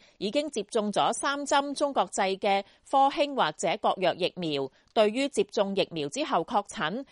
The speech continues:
仲有發高燒同埋呼吸道嘅病徵，令人懷疑中國製疫苗係唔係能夠預防重症嘅效力。Boris 表示，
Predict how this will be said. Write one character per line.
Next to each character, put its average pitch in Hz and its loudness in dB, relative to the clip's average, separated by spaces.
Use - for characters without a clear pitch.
仲 185 -2
有 175 2
發 208 0
高 277 2
燒 285 -2
同 202 -2
埋 143 -2
呼 - -2
吸 311 -2
道 180 2
嘅 190 0
病 175 0
徵， 277 0
令 226 0
人 175 2
懷 165 4
疑 165 -2
中 302 -2
國 269 2
製 202 2
疫 185 0
苗 151 -2
係 220 2
唔 190 -4
係 208 2
能 165 -4
夠 208 4
預 180 2
防 151 0
重 165 -6
症 208 0
嘅 208 0
效 180 0
力。 175 4
Boris 202 6
表 196 0
示， 196 2